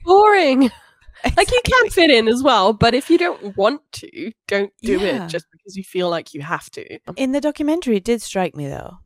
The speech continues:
Speaker 2: that some men in the, you know, in this, this Netflix thing who have worked with Pink think they're all that.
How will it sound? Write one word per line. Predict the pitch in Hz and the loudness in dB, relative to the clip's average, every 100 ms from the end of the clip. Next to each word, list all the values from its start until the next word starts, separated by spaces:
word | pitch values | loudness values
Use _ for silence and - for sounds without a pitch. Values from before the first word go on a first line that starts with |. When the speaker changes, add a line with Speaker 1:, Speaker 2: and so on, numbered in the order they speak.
| _ _ | _ _
Speaker 2:
that | 190 - | -10 -10
some | - 196 185 175 | -8 -6 -4 -4
men | 151 156 196 | -6 -8 -10
in | - 175 156 151 _ _ | -10 -10 -10 -14 _ _
the, | 160 151 - - | -10 -10 -10 -14
you | 165 160 | -8 -8
know, | 135 | -8
in | 151 147 | -12 -12
this, | 147 - - | -12 -14 -18
this | 151 - - | -18 -18 -16
Netflix | 156 - - 151 - _ _ _ _ - | -16 -14 -12 -12 -14 _ _ _ _ -10
thing | 151 143 165 _ _ _ _ _ _ | -10 -10 -16 _ _ _ _ _ _
who | 202 | -2
have | 214 185 | -2 0
worked | 185 208 - | -2 -2 -2
with | 208 - | -4 -4
Pink | - 165 185 240 - - _ _ _ _ _ _ _ _ _ _ | -8 -6 -8 -12 -20 -20 _ _ _ _ _ _ _ _ _ _
think | 180 160 - | -4 -4 -4
they're | 156 139 | -2 -2
all | 135 139 | -2 -4
that. | 135 127 - - - | -6 -12 -14 -14 -14